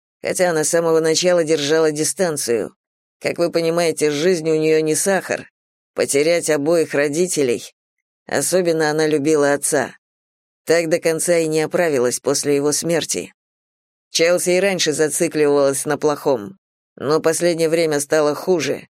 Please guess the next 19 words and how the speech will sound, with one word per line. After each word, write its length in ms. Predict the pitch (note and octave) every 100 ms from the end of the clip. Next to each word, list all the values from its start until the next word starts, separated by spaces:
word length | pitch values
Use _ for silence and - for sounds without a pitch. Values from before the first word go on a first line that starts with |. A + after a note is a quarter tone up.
| _ _ _
Ей 280 | - D3 F3
взбрело 440 | E3 D#3 F3 F3 E3
в 80 |
голову, 420 | D#3 F#3+ F3+ D3+ C#3+
будто 300 | D#3 - E3
её 240 | D#3+ D#3+
отец 380 | D#3+ D#3 F3+ -
вовсе 440 | D#3 F3 D3+ D#3+
не 120 | D#3
утонул, 600 | D#3+ D#3 D#3 D#3+ F#3+ E3+ - - _ _ -
а 180 | D3+
кто-то 480 | D3+ - - F3 F3
его 420 | D#3 D#3 D3 E3
убил. 440 | E3+ E3 C#3+ F#2 - _ _ _ _ _
"Взбрело 800 | A#2 B2+ C#3+ D3 D3+ D#3 D3+ E3+
в 120 | D#3+ C#3+
голову?" 600 | D#3 A#3+ G#3 C#3 A#2+ - _ _ _ _ _
повторяет 720 | D3 C#3+ E3 D#3 D#3 D3 -
Нейт. 480 | E3 D3+ C#3 -